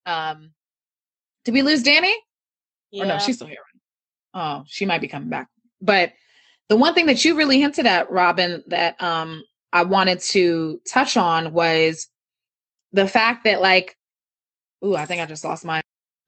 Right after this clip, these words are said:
Speaker 1: my train of thought with that one. Um, oh, yeah, that, uh,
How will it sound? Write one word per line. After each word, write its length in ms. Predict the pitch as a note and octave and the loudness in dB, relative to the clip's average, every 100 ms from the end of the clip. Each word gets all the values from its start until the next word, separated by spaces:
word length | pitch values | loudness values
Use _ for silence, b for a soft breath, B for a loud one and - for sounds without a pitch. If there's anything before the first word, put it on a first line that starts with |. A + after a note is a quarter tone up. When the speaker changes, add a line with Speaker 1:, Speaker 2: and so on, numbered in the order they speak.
| D#3 | -14
Speaker 1:
my 120 | E3 | -12
train 220 | E3 E3 E3 | -12 -12 -10
of 60 | |
thought 180 | - D#3+ | -12 -12
with 100 | C#3+ | -10
that 140 | D#3 D#3 | -12 -10
one. 220 | E3 F3 _ _ _ _ _ _ _ - | -12 -14 _ _ _ _ _ _ _ -2
Um, 600 | G#3 G3+ F#3+ E3+ E3+ F3+ _ _ _ - _ _ _ _ _ - | 2 4 4 2 -2 -14 _ _ _ -20 _ _ _ _ _ 2
oh, 400 | G4 G#3 D#3 D#3 _ | 4 2 -2 -10 _
yeah, 300 | A3 A#3+ E3+ | -2 0 0
that, 240 | D#3 F#3+ - | 0 0 2
uh, 380 | G3+ F#3 F3+ | 2 4 2